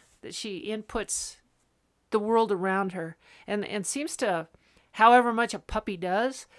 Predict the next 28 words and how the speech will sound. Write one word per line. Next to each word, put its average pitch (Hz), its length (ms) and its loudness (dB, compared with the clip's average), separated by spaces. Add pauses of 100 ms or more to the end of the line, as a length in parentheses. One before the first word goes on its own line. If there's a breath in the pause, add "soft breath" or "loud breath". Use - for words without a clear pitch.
(120 loud breath)
she 240 200 -8
seems 262 400 -6
to, 190 340 -6
uh, - 300 -10 (880)
kinda 226 440 -4 (580)
think 269 200 -4
about 147 300 -4
it, 135 160 -12
mull 214 260 -2
it 196 60 2
over 190 260 0
a - 80 -8
little - 180 -12
bit. - 240 -12
So 214 200 -6
I 214 160 0
like 202 240 -4
that 180 160 -6
a 170 60 -8
lot. 165 260 -12
She's 208 220 -6
also 226 280 2
getting 196 320 -6
into 208 240 -4
the 208 120 -4
warm 226 220 -2
water 240 220 -2
slough, 285 400 -6